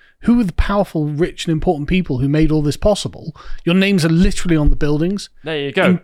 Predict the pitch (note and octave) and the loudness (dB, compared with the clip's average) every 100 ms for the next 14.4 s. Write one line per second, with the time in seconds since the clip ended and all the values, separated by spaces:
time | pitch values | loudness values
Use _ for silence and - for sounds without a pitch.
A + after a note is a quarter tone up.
0 | - F3 F3+ - - - F#3 F3+ F#3 F#3 | -4 0 0 0 -2 2 2 4 2 0
1 | - - - E3+ E3 D3 E3 - D#3+ E3 | -4 -2 2 4 2 2 -2 -4 -4 -4
2 | E3+ - - - - D#3 - F3+ F3 E3+ | -6 -10 -10 -8 -6 -6 -2 0 0 0
3 | D#3 C#3 F3 D#3 D3+ - C#3 C3 C#3 C3 | 0 -2 0 0 0 -2 -4 -2 -4 -2
4 | C#3+ - D#3+ - F3+ F3+ E3+ - G3 F3+ | -4 -2 -4 -4 -8 -6 -8 -8 -4 -4
5 | F3 D3+ D#3 D#3 D#3 D3+ D#3 D#3+ D3 D3 | -4 -6 0 0 0 -6 -4 -6 -6 -10
6 | - - D#3 D3 D3 F#3+ F3+ D3+ D3 - | -10 -6 -6 -4 -4 -2 0 0 -2 -6
7 | C#3 C#3+ C3 C3 B2 B2 - A#2 F3+ C#3 | -6 -4 -2 -2 -2 -4 -6 -2 0 -2
8 | - F3+ - E3 C#3+ F3+ F3+ F#3 E3 D#3+ | -4 -12 -4 -2 -2 -4 -6 -8 -8 -4
9 | F#3 B2+ - - - - D3+ - - A#3+ | -2 -4 -12 -20 -20 -14 -4 -2 -2 -4
10 | A#3+ E3 C3 A#2 B2+ B2 C3+ B2 A#2+ A2 | -6 -4 -6 -6 -6 -4 -4 -4 -8 -8
11 | G#2+ G2+ G#2 - - - - E3+ D3+ G3 | -10 -12 -16 -16 -20 -16 -6 -4 -2 -4
12 | B3+ G3+ F3+ - D#3 D3 C#3 C3+ C3 - | -4 -6 -8 -8 -10 -8 -8 -8 -10 -8
13 | D#3+ E3+ D#3+ B2 A2+ G#2+ G2+ C3 C#3 - | -8 -6 -6 -6 -6 -8 -6 -6 -6 -10
14 | B2+ A#2 G#2+ | -10 -8 -8